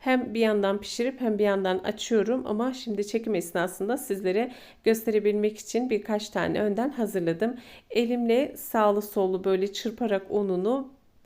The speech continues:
e, silkeliyorum. Daha sonra, e, güzelce ısınmış olan tavamıza alacağım ve teker teker ekmeklerimi pişireceğim arkadaşlar. Tavamızın güzel ısınmış olması lazım.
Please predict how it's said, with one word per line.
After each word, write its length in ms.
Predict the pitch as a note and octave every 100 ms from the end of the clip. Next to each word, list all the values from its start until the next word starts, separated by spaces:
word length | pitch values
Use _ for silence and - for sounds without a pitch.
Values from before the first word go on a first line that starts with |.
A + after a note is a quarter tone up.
| F#3
e, 380 | F3+ F3 F3 F3
silkeliyorum. 880 | - G3 - G#3+ F#3+ E3+ G3 C4+ - - - -
Daha 140 | C#4+
sonra, 420 | D4+ C#4 B3 C#4+ F4 - - -
e, 220 | F3+ F3+
güzelce 560 | F3 G3 C#4 C#4 B3+
ısınmış 440 | - - G3 F#3+ -
olan 380 | - F#3 F3+ F#3
tavamıza 680 | A#3+ G#3 F3 F3 E3+ D4 F#4 - - -
alacağım 760 | G#3+ F#3 F3+ A3+ D#4 F#4 -
ve 260 | G#3+ G#3 -
teker 360 | B3+ C4 C4+
teker 360 | C4 F#3+ A#3+ D4+ -
ekmeklerimi 720 | A3 A#3 A3+ G#3+ G3 C4 E4+
pişireceğim 560 | - G#3+ F3+ E3+ F#3
arkadaşlar. 760 | F3+ F3+ F3+ F#3 F#3 - A#3 F#4 - - - - _ _ _ _ _ _ _ -
Tavamızın 580 | C#4 A#3 G#3+ G#3+ A3+
güzel 280 | G3+ F#3+ A3
ısınmış 460 | G3+ - F3+ F3 -
olması 400 | F3 E3+ F3 F3+
lazım. 400 | F3 F3 F3+